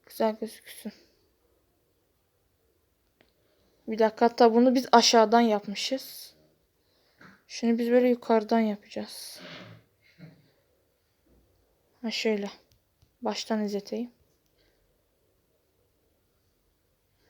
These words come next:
Ee, dalgada istiyorsanız,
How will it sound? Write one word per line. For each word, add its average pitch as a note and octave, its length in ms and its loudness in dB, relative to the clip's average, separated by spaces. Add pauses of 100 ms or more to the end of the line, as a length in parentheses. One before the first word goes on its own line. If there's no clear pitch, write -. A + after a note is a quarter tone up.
(840)
Ee, A#3 320 8
dalgada B3+ 480 12
istiyorsanız, C4 920 -2